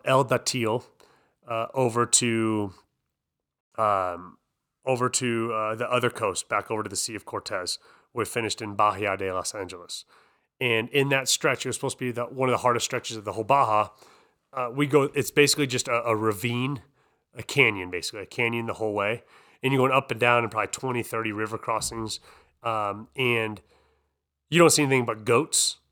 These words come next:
and wild horses the whole time. I mean, you don't see anything but goats and wild horses. And we camp on this ranch. And, uh, they,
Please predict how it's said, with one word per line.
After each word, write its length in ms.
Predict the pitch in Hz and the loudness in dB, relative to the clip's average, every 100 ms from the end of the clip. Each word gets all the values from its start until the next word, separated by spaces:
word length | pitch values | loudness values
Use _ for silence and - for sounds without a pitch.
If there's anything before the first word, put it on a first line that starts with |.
| _ _ _ _ 147 | _ _ _ _ -2
and 380 | 120 113 110 | 0 0 0
wild 280 | 110 117 117 | 4 4 4
horses 400 | 95 107 - 101 | 0 -2 -4 -6
the 80 | 98 | -8
whole 140 | 92 | -8
time. 260 | 95 95 85 - | -8 -10 -12 -4
I 60 | |
mean, 80 | 131 | 0
you 20 | |
don't 60 | 131 | 0
see 120 | - | 0
anything 280 | 123 107 98 | -2 -2 -6
but 100 | 92 | -4
goats 240 | 104 95 | -4 -4
and 80 | 104 | -6
wild 120 | 95 | -8
horses. 360 | 92 95 117 - _ _ _ | -8 -14 -16 -20 _ _ _
And 100 | 135 | 0
we 60 | 135 | 2
camp 240 | 139 139 | 2 2
on 80 | 143 | 0
this 140 | 165 | 2
ranch. 320 | 226 175 - - | 0 0 -6 -10
And, 320 | 143 131 123 120 _ _ _ _ - | -8 -6 -6 -10 _ _ _ _ -8
uh, 200 | 123 123 | -6 -2
they, 360 | 127 147 160 | 2 2 2